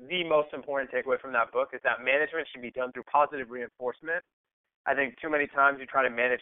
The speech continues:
people out of fear, um, and we try to use and share what the negative consequences could be or scare tactics on what the outcome could look like if we don't achieve this certain goal or whatever it may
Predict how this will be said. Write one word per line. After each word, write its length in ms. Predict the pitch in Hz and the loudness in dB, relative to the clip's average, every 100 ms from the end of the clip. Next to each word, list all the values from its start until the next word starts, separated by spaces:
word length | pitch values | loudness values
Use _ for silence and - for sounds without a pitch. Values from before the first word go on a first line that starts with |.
| - | -4
people 200 | 123 113 | -4 0
out 120 | 110 | 0
of 80 | 107 _ | -2 _
fear, 360 | 120 123 151 - _ _ _ - | -4 -2 -2 -4 _ _ _ -4
um, 240 | 123 117 117 | 4 4 2
and 80 | 120 | -6
we 80 | |
try 180 | 123 135 | -2 -2
to 60 | 131 | -2
use 440 | 117 131 131 123 - 131 | -6 -8 -8 -10 -12 -12
and 520 | 135 123 120 113 117 110 - | -2 0 2 2 0 -6 -2
share 240 | 135 127 | 4 4
what 120 | 123 120 | 4 -2
the 80 | 120 | -2
negative 340 | 127 127 123 | -2 -2 -4
consequences 680 | - 131 123 - - 123 113 - | 0 -2 -2 -6 -4 -4 -6 -8
could 180 | 127 120 | -8 -6
be 260 | 123 123 | -6 -4
or 300 | 120 117 113 110 | -2 0 0 -2
scare 240 | _ 139 135 - | _ 0 0 2
tactics 480 | 131 - 131 120 - | 2 2 -6 -6 -6
on 120 | 120 | -4
what 120 | 120 - _ | -4 -4 _
the 180 | 123 117 110 135 | -2 0 0 2
outcome 380 | 143 135 151 | 2 2 -6
could 160 | 127 131 | 0 0
look 220 | 131 131 | 2 2
like 260 | 139 131 127 | 4 4 4
if 80 | 117 - | -2 -12
we 100 | 117 | -10
don't 180 | 143 143 | -2 -2
achieve 340 | 135 - 135 127 | -2 -10 -14 -10
this 140 | 123 - | -10 -4
certain 260 | 131 127 120 | -4 -4 2
goal 260 | 131 127 | 4 6
or 80 | 120 | 4
whatever 280 | 120 123 123 | 0 -2 -2
it 80 | 117 | -6
may 160 | 120 | -4